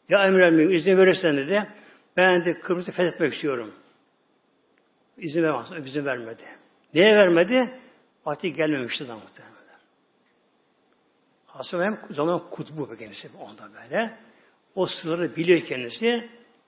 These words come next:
"Ya Muaviye dur, hareket etme. Sen yarım dur bakalım." Daha böyle. İzin vermedi. Çünkü o anda git dese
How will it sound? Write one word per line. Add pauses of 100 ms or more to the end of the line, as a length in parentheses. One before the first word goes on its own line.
(240)
"Ya
Muaviye
dur,
hareket
etme. (800)
Sen
yarım
dur
bakalım."
Daha
böyle. (240)
İzin
vermedi. (1080)
Çünkü
o
anda
git
dese